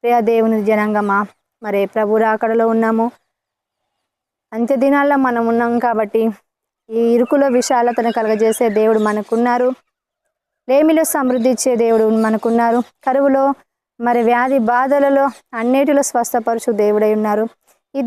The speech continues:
దేవుడిని మీరు ఈ మార్గం గుండా వెళ్ళడానికి ఏమీ భయపడకుండా ఈ మార్గంలో మీరు ధైర్యంగా దేవుడు మీకు తోడై నడిపిస్తారని నమ్మి మీరు కొనసాగించండి. మీ సమస్యల కోసం ప్రార్థించుకుంటూ, ప్రార్థించుకుంటూ వెళ్ళండి.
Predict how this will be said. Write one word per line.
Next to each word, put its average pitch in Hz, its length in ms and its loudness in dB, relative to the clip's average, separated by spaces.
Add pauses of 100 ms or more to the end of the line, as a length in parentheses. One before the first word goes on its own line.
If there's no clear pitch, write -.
దేవుడిని 339 400 2 (120)
మీరు 262 340 2 (600)
ఈ 240 140 -6
మార్గం 233 360 0
గుండా 254 260 2
వెళ్ళడానికి 226 520 0 (440)
ఏమీ 247 280 2
భయపడకుండా 226 720 -2 (380)
ఈ 226 40 -6 (100)
మార్గంలో 254 520 0
మీరు 240 140 2 (100)
ధైర్యంగా 277 560 2 (300)
దేవుడు 240 360 2 (460)
మీకు 233 220 -6
తోడై 262 340 2
నడిపిస్తారని 240 720 0 (100)
నమ్మి 262 300 0 (680)
మీరు 226 280 0
కొనసాగించండి. 233 720 -2 (400)
మీ 240 60 -6 (100)
సమస్యల 247 420 -2
కోసం 240 240 -2 (120)
ప్రార్థించుకుంటూ, 262 720 0 (120)
ప్రార్థించుకుంటూ 247 720 0
వెళ్ళండి. 220 340 0